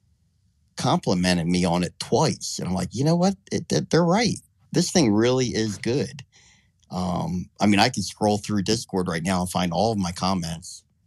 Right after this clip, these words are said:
Um, it, it, it stands out that much. Um, so that's really why I picked it. Um, but I think that's what Frenchie was going for, right?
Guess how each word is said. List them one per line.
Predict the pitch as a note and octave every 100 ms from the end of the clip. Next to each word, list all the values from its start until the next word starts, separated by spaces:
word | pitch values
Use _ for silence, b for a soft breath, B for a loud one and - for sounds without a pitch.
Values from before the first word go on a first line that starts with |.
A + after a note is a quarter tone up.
| _ _
Um, | D#2 D#2+ D#2+
it, | D#2+ -
it, | F2 -
it | E2+
stands | - G2 F#2 F2
out | F#2 F2 -
that | - E2+ D2+
much. | F2 F2 F#2 D2 - - - -
Um, | - E2+ E2 D#2+ D3+ - b b -
so | -
that's | A#3
really | B3+ A#3
why | C3 A#2+
I | G2
picked | - E3 -
it. | A#2 - _ _ _ _ _ _ _
Um, | - F2 E2+ E2+ D3 - _
but | -
I | D3+
think | B3+ B3
that's | A#3
what | G#3 D3
Frenchie | F3+ F3+
was | C3 G#2+
going | C3+ G#3+ D3+
for, | - F#2
right? | G#2 C#3+